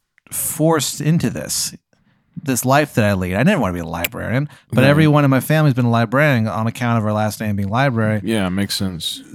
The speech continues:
Speaker 2: Yeah.
Speaker 1: And he's like, "I don't really like it. I don't wanna do it." And he goes, "I wanna do something else. I wanna"
Speaker 2: Well, I've got a job opportunity for you. I mean,
Speaker 1: And he's
Speaker 2: that's
Speaker 1: like,
Speaker 2: what
Speaker 1: "Yeah, I
Speaker 2: you're
Speaker 1: just
Speaker 2: looking
Speaker 1: saw,
Speaker 2: for.
Speaker 1: I just saw your ad." And he
Speaker 2: Why were you reading my screen? That's an invasion of privacy.
Speaker 1: He goes, "In Larry Library, I know everything that happens in the library."
Speaker 2: Gotcha. You got,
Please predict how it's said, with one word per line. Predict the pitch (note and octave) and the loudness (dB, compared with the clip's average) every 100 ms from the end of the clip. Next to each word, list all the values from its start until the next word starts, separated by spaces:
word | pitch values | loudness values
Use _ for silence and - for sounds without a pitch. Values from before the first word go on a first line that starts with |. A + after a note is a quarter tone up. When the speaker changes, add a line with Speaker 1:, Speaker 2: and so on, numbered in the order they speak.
| - | -6
Speaker 2:
Yeah. | E3 D3 | -4 2
Speaker 1:
And | D3 | 4
he's | D3 | 4
like, | C#3+ | 4
"I | C3 | 4
don't | D#3 | 4
really | D#3 C3+ | 6 4
like | A#2+ D3 F3 | 4 4 4
it. | G#2 | 0
I | F#2+ | 2
don't | C3 | 4
wanna | C#3 B2 | 4 2
do | F#2+ C#3 A#2 | 2 2 2
it." | - | -2
And | - A2+ | -4 0
he | |
goes, | A2+ | 0
"I | G#2 | 2
wanna | A#2+ C3+ C3 | 4 4 4
do | B2+ | 2
something | - A#2+ A#2 | 2 4 4
else. | A2 F#2+ | 2 0
I | A2+ | 0
wanna" | B2 B2+ A#2 G2+ - _ _ _ - | 2 4 2 0 -10 _ _ _ 2
Speaker 2:
Well, | D#3+ | 6
I've | |
got | F3 | 6
a | C#3+ | 6
job | B2+ B2+ F#2 | 6 4 6
opportunity | G#2 G2 G2 A2 G2 F#2+ F#2 | 4 2 0 0 2 2 2
for | F#2+ F2+ | 0 2
you. | F2 E2 | 2 2
I | |
mean, | E2 | 0
Speaker 1:
And | F2 | 2
he's | B2+ | 2
Speaker 2:
that's | A2+ | 2
Speaker 1:
like, | |
Speaker 2:
what | F#3 | 2
Speaker 1:
"Yeah, | |
I | D#3 | 4
Speaker 2:
you're | G2+ | 2
Speaker 1:
just | F#2+ | 2
Speaker 2:
looking | C#3+ C3+ | 0 0
Speaker 1:
saw, | |
Speaker 2:
for. | A#2+ | -2
Speaker 1:
I | |
just | A#2+ A#2 | -4 -2
saw | B2+ | -2
your | A2 G2 | 0 -2
ad." | F3 - - - | -2 -6 -10 -8
And | G#2 | 0
he | |
Speaker 2:
Why | B2 B2+ | 4 6
were | B2 | 6
you | A2+ | 4
reading | A2+ G#2+ | 4 2
my | G2+ | 0
screen? | F#2+ - A2+ B2+ A2 | 0 -2 0 0 0
That's | F#2 - | 0 -2
an | F#2 F2+ | -4 -4
invasion | F#2 F2 F2+ | -4 -2 -4
of | D#2+ | -8
privacy. | D#2+ D#2+ D#2+ D#2+ G2 G2 A#2 | -4 -4 -4 -4 -4 -4 -2
Speaker 1:
He | C3+ | 0
goes, | C3 B2 | 2 2
"In | A#2+ | 2
Larry | C#3 C3 | 2 2
Library, | B2+ D#3+ B2+ F#2+ G2+ | 2 2 0 0 2
I | |
know | B2 B2 | 2 2
everything | C#3+ G2 | 2 0
that | |
happens | F#2+ F#2+ | 0 -2
in | F#2+ | -4
the | F2 | -4
library." | E2+ F2 F2 - _ _ | -6 -6 -8 -10 _ _
Speaker 2:
Gotcha. | G2 F2+ F2 C2+ D2+ - _ _ - - - | -2 -2 -2 -6 -8 -16 _ _ -20 -20 -4
You | G3+ | -2
got, | D#3 | -2